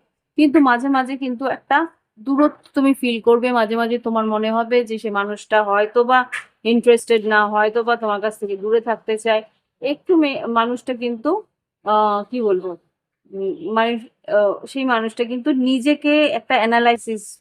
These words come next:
আহ, সবসময় একটা অ্যানালাইসিসের মধ্যে রাখে, এটা কেন, ওটা কেন, সব কিছু নিয়ে একটা, আহ, তার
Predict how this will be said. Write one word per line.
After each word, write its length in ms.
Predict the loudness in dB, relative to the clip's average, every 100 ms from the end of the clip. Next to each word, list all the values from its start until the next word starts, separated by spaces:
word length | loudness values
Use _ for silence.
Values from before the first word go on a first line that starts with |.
| -2
আহ, 560 | -2 -2 -2 -4 -6 -6
সবসময় 440 | -4 -4 -4 -4
একটা 160 | -4 -6
অ্যানালাইসিসের 720 | -4 -4 -4 -6 -10 -10 -6
মধ্যে 240 | -4 -2
রাখে, 300 | -2 -4 -10 -14 _ _ -8
এটা 200 | -4 -4
কেন, 220 | -2 -4
ওটা 280 | -2 -2 -2
কেন, 200 | -2 -6
সব 200 | -4 -4 -4
কিছু 220 | -8 -4 -2
নিয়ে 220 | 0 -2
একটা, 340 | -4 -2 -2 -4 _ _ _ -2
আহ, 460 | 0 0 -2 -4 -8 _ _ _ _ _ _ _
তার 220 | 0 0